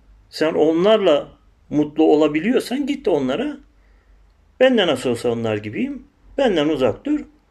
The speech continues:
Git onları dinle, izle, hediye gönder. Mutlu ol. Cezaevindeki yakınına haber gönder.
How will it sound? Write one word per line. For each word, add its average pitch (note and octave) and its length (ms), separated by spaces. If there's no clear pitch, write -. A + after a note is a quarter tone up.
Git B3+ 160
onları G3+ 520
dinle, D#3 380
izle, E3+ 560
hediye G3+ 340
gönder. G#2+ 480
Mutlu B3 340
ol. C#3 240
Cezaevindeki E3+ 640
yakınına D#3+ 500
haber E3 240
gönder. G#2 520